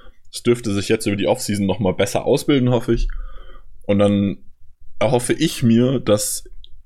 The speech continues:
egal wie das neue Scheme aussieht und wie das funktioniert, dass einfach diese, diese Scramble, diese Off-Play-Plays,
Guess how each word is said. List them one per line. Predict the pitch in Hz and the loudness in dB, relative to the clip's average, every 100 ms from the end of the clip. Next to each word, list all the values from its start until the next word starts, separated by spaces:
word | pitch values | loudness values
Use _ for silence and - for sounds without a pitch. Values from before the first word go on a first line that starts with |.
| - | -4
egal | 104 95 101 131 131 104 | -2 0 2 4 2 0
wie | 135 | -4
das | 127 107 - | 0 0 2
neue | 110 104 | 4 4
Scheme | 104 - 160 | 0 -2 -2
aussieht | - 113 - 120 117 | 0 0 2 0 0
und | 101 | -2
wie | 104 | 0
das | 104 123 | 2 2
funktioniert, | - 117 104 107 117 - - - - - | 4 4 4 2 0 -2 -20 -20 -12 -2
dass | 107 | 0
einfach | 104 110 | 2 0
diese, | 104 92 98 87 | 0 2 4 2
diese | 87 98 95 87 | 2 2 2 2
Scramble, | - - - 120 98 | 0 2 4 4 2
diese | 95 98 | 0 2
Off-Play-Plays, | 123 - - - 104 95 92 - 98 92 - - | 2 0 0 2 2 2 -2 0 2 2 -2 -10